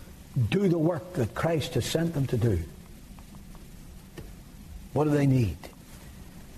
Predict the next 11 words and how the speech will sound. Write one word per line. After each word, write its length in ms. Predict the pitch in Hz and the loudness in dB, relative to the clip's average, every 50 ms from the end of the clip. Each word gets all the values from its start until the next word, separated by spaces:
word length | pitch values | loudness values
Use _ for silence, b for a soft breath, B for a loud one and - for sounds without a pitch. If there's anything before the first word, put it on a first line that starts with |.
| - - - | -14 -4 0
They 180 | 101 110 110 110 | 2 4 6 8
need 360 | 110 117 143 151 143 120 101 | 8 8 8 8 6 4 4
the 120 | 107 104 | 4 4
visitation 1120 | 95 87 90 - 127 135 127 117 120 113 - - - - 131 131 120 - - - 113 101 107 - | 4 4 4 4 2 2 4 4 4 2 0 0 0 2 2 2 2 2 2 2 2 2 2 2
of 180 | - 107 95 | 0 0 0
the 80 | - 92 | 0 0
Savior 760 | - - - - - 113 120 123 107 104 104 98 92 87 80 B B B B B | 0 0 0 2 4 4 4 4 4 4 4 4 4 4 2 B B B B B
in 160 | - 135 107 98 | 0 2 2 2
his 680 | 95 95 - - 131 131 120 104 95 87 87 - - - - - - - | 0 0 2 4 4 6 6 6 4 4 2 -2 -4 -8 -12 -6 -2 2
almighty 1120 | 113 117 120 117 113 110 110 104 - - - - - 104 104 107 104 92 - 92 82 80 - - - - | 2 4 4 6 6 6 4 4 0 -2 -2 2 4 4 6 4 4 4 4 2 2 2 -2 -6 -4 0
power. 480 | - - - - - - - - - - | 2 2 4 2 2 2 0 -2 -4 -6